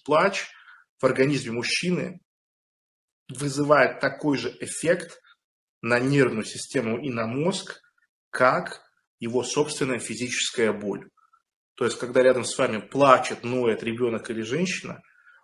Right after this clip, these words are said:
у вас нервная система и мозги испытывают потрясения абсолютно такие же, как если бы там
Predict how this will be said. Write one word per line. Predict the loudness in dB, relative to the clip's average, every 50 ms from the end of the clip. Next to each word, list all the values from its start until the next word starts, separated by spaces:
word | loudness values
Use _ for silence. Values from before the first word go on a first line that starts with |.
| _ _
у | 0 2 4
вас | 4 4 2 -2 -10 -14 _ _ _ _ _ _ _ -2
нервная | 2 2 2 2 0 -4
система | -6 -6 -6 -6 -4 -4 -2 -2 -2
и | -2
мозги | -2 -2 -2 -2 -4 -4 -4 -4 -4
испытывают | -6 -8 -6 -4 -4 -4 -2 -4 -4 -4 -2 -2
потрясения | -2 -2 -2 -2 -6 -6 -4 -4 -2 -2 -2 -2 -2 -4 -4
абсолютно | -2 0 0 0 0 -2 -4 -4 -4 -4 -6 -6 -8 -8
такие | -10 -10 -8 -6 -4 -4 -4
же, | -4 -4
как | -6 -8 -8 -6
если | -6 -6 -6 -8 -10
бы | -8 -8 -4
там | -2 -4 -4 -4